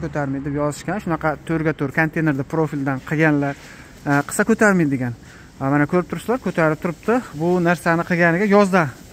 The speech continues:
bitgan bu narsa. Yozda bitgan, to'g'risi. Mana shipirni bemalol ko'tarib turibdi. Agar profinastil bo'lsa, e, nima deydi, o'n besh metrgacha ko'taraversa kerak, chunki profinastil yengilroq bo'ladi. Mana to'rga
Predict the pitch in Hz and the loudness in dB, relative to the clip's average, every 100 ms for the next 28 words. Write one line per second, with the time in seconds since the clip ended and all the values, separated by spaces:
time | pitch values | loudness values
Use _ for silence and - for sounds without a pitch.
0 | - - - - 147 175 - 180 214 190 | -20 -20 -20 -12 -2 0 4 2 4 2
1 | 160 - 220 247 - - - - - - | 2 0 -2 -4 -14 -20 -20 -20 -20 -20
2 | - - - - - - - - 135 127 | -20 -20 -20 -20 -18 -18 -18 -18 -14 -12
3 | 120 143 175 165 190 180 160 135 147 143 | -6 -2 0 2 0 0 -2 0 0 -2
4 | 220 214 170 - 196 196 208 226 208 196 | -2 0 0 2 2 4 6 4 2 2
5 | 196 170 139 123 151 175 165 196 208 196 | 2 0 0 -6 -4 -4 0 0 2 0
6 | 190 202 196 226 277 - - - - - | 0 -2 -4 -2 -2 -4 -12 -14 -12 -12
7 | - 135 - - - - - - - 151 | -10 -10 -12 -16 -16 -16 -14 -10 -2 2
8 | 151 190 165 185 220 226 226 220 202 180 | 4 4 2 4 4 4 2 0 -2 -2
9 | 185 190 185 170 165 175 233 185 165 196 | -2 0 0 -2 -2 -2 -4 -6 -8 -6
10 | 170 151 165 175 175 151 156 151 143 143 | -6 -4 -2 -2 -4 -2 0 0 0 -2
11 | 139 139 131 117 120 - - - - - | -2 -4 -4 -6 -10 -18 -20 -20 -20 -20
12 | - - - 131 123 180 180 | -20 -20 -14 -10 -6 -2 2